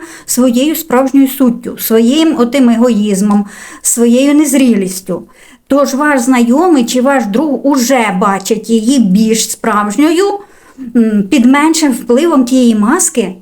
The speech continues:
яку ця людина носить, і вже відчуває якесь розчарування у цій людині. Можливо, вже навіть намагається тримати осторонь, триматися осторонь, але, ймовірно, або не настільки далеко тримається осторонь,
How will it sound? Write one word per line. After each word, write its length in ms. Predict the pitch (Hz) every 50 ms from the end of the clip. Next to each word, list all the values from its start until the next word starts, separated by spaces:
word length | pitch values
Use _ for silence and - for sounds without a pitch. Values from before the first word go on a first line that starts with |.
| - _ _ _
яку 520 | - 208 - 269 254 233 - - 240 330 349
ця 240 | 349 - 254 262 277
людина 360 | 269 247 226 262 269 277 277
носить, 480 | 269 269 254 202 - 214 190 190 -
і 60 | 285 302
вже 220 | 285 339 320 277
відчуває 600 | 233 226 - - 240 233 226 220 196 196 196 185
якесь 320 | 196 196 - 214 196 -
розчарування 840 | 202 202 202 - 220 202 196 202 190 208 220 254 302 320 330 330 330 330
у 120 | 247 233
цій 200 | 233 - 247 240
людині. 420 | 233 240 233 233 247 226 208 202 196
Можливо, 320 | 208 226 311 311 302 302
вже 140 | 277 285 302
навіть 240 | 294 294 294 285 -
намагається 600 | 294 294 302 302 294 302 277 240 214 - - 208
тримати 500 | 185 233 233 233 226 220 202 185 - 202
осторонь, 600 | 214 247 339 370 370 - 254 226 208 196 185 185 - - - - _ _ _ _ _ _ -
триматися 640 | 269 277 285 262 247 262 269 262 233 214 220 247 226
осторонь, 540 | 226 233 214 196 196 - 220 202 208 202 -
але, 260 | - 233 247 285 330
ймовірно, 800 | 320 294 285 269 247 247 302 339 320 285 285 285 277 220 180 - - - _ _ _ _ _ _
або 480 | - 226 233 220 233 294 277 226 196 185 196
не 140 | 226 269 285
настільки 680 | 277 269 262 262 - - 269 254 233 - - - 226
далеко 640 | 214 240 240 220 214 220 208 196 190 - 277 302 349
тримається 680 | 359 - - 349 339 339 339 330 330 339 330 339 - 359
осторонь, 580 | 349 339 339 349 349 339 359 349 349 349 370